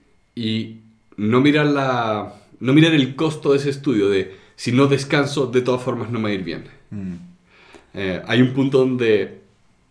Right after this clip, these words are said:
Speaker 1: la suerte está echada y no hay nada que puedas hacer, no hay estudio extra.
Speaker 2: Sí. Y más encima cuando no estás fresco,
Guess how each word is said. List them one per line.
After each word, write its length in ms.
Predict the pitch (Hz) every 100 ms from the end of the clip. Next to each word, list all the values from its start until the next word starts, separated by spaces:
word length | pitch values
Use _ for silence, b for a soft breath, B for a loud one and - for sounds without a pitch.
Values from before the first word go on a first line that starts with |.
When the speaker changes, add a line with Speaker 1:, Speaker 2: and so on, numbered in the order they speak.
| _ -
Speaker 1:
la 180 | 107 -
suerte 300 | 127 107 117
está 160 | 123
echada 520 | 113 113 110 131 151
y 60 | 127
no 100 | 110
hay 140 | 110 110
nada 640 | 117 117 117 127 131 139
que 140 | 139
puedas 320 | 123 123 123 123
hacer, 180 | -
no 80 | 98
hay 120 | 117 127
estudio 560 | 123 - 143 139 127
extra. 440 | 107 - - - - - _ _ _
Speaker 2:
Sí. 80 | - 98 - - - _ B B
Y 80 | 123
más 140 | 123 143
encima 500 | 160 156 160 170 175
cuando 340 | 147 123 117
no 120 | 113 127
estás 280 | - -
fresco, 720 | - - 135 - - 214 285